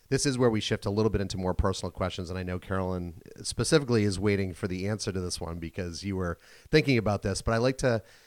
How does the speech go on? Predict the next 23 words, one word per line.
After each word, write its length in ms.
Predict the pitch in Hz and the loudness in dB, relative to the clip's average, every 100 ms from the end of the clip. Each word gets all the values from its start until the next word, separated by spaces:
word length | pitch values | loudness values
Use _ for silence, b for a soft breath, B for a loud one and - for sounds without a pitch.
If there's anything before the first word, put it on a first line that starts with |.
| b | b
it's 120 | - | -2
a 40 | |
newer 220 | 131 147 143 | 2 4 4
question. 420 | - 104 - 107 | 0 -4 -6 -6
You 100 | 107 | -4
know, 240 | 98 95 - | -4 -4 -4
um, 300 | 98 95 90 | -4 -4 -6
it's 120 | - | -6
something 340 | 117 110 107 | -6 -4 -4
that 180 | 101 - | -6 -6
would 160 | 101 - | -8 -6
surprise 520 | 110 - 123 127 120 | -8 -4 -2 -2 -4
people 340 | - 101 90 | -8 -6 -8
to 160 | - 98 | -8 -6
know 240 | 95 92 | -2 -2
about 360 | 87 80 80 - | -2 -4 -6 -6
you. 200 | 85 82 | -4 -4
And 160 | 98 92 | -6 -6
you 120 | 92 | -6
sort 200 | - 90 | -4 -6
of 80 | 80 | -6
smiled 540 | - 92 90 87 87 | -6 -4 -4 -4 -4
and 220 | 87 82 | -6 -8